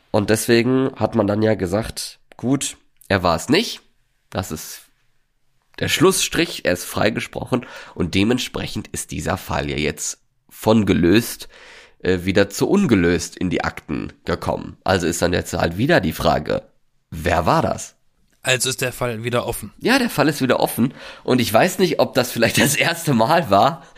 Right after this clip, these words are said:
Speaker 1: bei Aktenzeichen X Y, dass ein Fall als gelöst gilt, der dann aber doch wieder nicht gelöst ist.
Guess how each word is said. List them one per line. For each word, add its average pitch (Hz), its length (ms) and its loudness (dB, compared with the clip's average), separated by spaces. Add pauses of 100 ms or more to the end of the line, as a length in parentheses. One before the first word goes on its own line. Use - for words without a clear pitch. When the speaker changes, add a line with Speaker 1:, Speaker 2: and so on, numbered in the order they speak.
(280)
Speaker 1:
bei 92 220 4
Aktenzeichen 113 560 2
X 95 180 0
Y, 98 600 0 (320)
dass 107 160 2
ein 101 180 4
Fall 113 640 2
als - 240 2
gelöst 110 560 4
gilt, 123 440 2
der 107 120 6
dann 101 160 4
aber 98 220 4
doch 135 240 0 (120)
wieder 104 300 0
nicht 135 300 -2
gelöst 58 400 -2
ist. - 180 -2